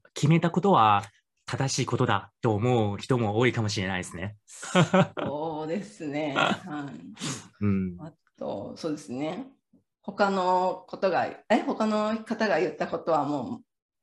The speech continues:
Speaker 2: そうですね。ま、間違いないみたいなね、ところありますよね。うん。はい。この間、
Speaker 1: 私もなし-、
Speaker 2: あの、なんか、
Speaker 1: はい。
Speaker 2: うん。
Speaker 1: どうぞ、どうぞ、どうぞ。
Speaker 2: 実験で、えー、えー、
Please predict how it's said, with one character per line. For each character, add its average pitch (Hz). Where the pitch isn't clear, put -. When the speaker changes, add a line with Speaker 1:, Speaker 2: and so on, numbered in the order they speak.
Speaker 2:
そ -
う -
で -
す -
ね。 -
ま、 156
間 202
違 151
い -
な 143
い 123
み 160
た 156
い 117
な 104
ね、 247
と 226
こ 214
ろ 208
あ 226
り 208
ま 214
す -
よ -
ね。 233
う 220
ん。 226
は -
い。 -
こ 202
の 165
間、 -
Speaker 1:
私 -
も 311
な 339
し-、 339
Speaker 2:
あ 294
の、 285
な 277
ん 254
か、 -
Speaker 1:
は 117
い。 104
Speaker 2:
う 220
ん。 170
Speaker 1:
ど 120
う 110
ぞ、 139
ど 131
う 113
ぞ、 101
ど 104
う 92
ぞ。 98
Speaker 2:
実 220
験 247
で、 226
え 151
ー、 233
え 170
ー、 -